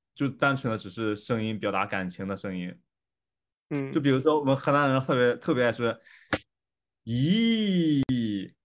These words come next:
Speaker 2: <laughs>
Speaker 1: 对。
Speaker 2: 嗯，嗯，
Speaker 1: 对吧？
Speaker 2: 嗯。
Speaker 1: 就是我，我，但我们那，我觉得最经典就是可能是，就是驻马店的嘛，有两个，一个是，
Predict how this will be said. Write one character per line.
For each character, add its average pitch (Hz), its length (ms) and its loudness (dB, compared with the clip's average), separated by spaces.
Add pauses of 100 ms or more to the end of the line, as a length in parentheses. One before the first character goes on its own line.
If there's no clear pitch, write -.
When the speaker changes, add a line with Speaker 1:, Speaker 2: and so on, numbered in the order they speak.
(160)
Speaker 2:
<laughs> 240 100 6 (3750)
Speaker 1:
对。 143 100 4 (180)
Speaker 2:
嗯， 170 240 -2 (580)
嗯， 147 220 -16
Speaker 1:
对 147 120 4
吧？ 113 200 4
Speaker 2:
嗯。 147 160 -8
Speaker 1:
就 139 100 -2
是 123 320 -2 (440)
我， 156 160 2
我， 156 200 4
但 226 120 6
我 185 100 4
们 143 140 4
那， 180 160 2
我 135 240 0
觉 135 160 0
得 196 120 4
最 185 280 2
经 196 200 -2
典 127 200 2
就 156 120 0
是 135 200 0
可 - 160 -4
能 143 200 0 (160)
是， 156 560 -2 (380)
就 160 100 2
是 160 80 4
驻 175 140 0
马 101 160 2
店 131 180 2
的 123 60 0
嘛， 110 100 0 (120)
有 131 140 0
两 113 200 0
个， 110 100 -4
一 117 80 -2
个 135 140 0
是， 117 380 -2